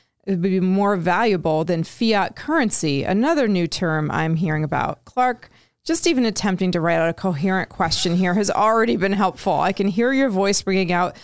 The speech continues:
'Stop, don't fall for the trap.' Am I hearing you correctly?"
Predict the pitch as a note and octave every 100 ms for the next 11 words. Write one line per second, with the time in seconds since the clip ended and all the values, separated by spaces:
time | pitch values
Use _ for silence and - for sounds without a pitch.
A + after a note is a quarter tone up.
0 | - - - - A3+ A#3+ G#3+ - - -
1 | A3+ A#3+ - A3+ G#3+ A3 A3+ A3+ A3 A3+
2 | - A3+ B3 F#3 - - _ - F#3+ G3+
3 | G3 A3 A3 A3+ A3 - F#3 F#3+ B3 B3+